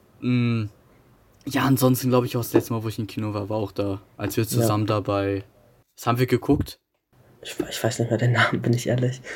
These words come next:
Speaker 2: Äh, ich weiß nur, dass ich noch mal mit meiner Familie danach im Kino war, ist mir gerade eingefallen, aber da erinnere ich mich auch nicht mehr an den Namen des Films.
Speaker 1: Ja.
Speaker 2: Aber mit meiner Familie ist immer voll cool.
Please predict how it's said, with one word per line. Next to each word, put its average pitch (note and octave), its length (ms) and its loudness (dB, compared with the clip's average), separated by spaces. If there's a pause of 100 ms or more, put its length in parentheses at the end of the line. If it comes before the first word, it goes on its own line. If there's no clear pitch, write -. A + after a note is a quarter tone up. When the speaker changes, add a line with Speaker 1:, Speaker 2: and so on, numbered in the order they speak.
(220)
Speaker 2:
Äh, A#2+ 260 10
ich B2 200 6
weiß C3 240 10
nur, B2+ 80 8
dass B2 200 6
ich - 80 -6
noch C3 120 6
mal C#3 80 8
mit A2+ 100 8
meiner A#2+ 180 8
Familie B2 340 8
danach A2+ 280 6
im A#2+ 100 0
Kino A2+ 220 2
war, A2 80 4
ist - 120 -2
mir - 80 -6
gerade F#2 140 4
eingefallen, B2 360 0
aber D#2 280 0
da G2+ 240 6
erinnere G#2+ 180 8
ich A2 80 -4
mich - 140 -4
auch F#2+ 60 2
nicht G2+ 120 0
mehr G2+ 60 2
an A2 80 4
den G#2+ 100 4
Namen G#2+ 200 2
des - 140 -6
Films. B2+ 360 -4 (360)
Speaker 1:
Ja. A#2 260 0 (1000)
Speaker 2:
Aber A#2+ 140 6
mit C3+ 180 8
meiner C3+ 160 8
Familie C3 280 8
ist B2+ 100 4
immer A#2+ 140 6
voll A2+ 320 0
cool. A#2+ 240 0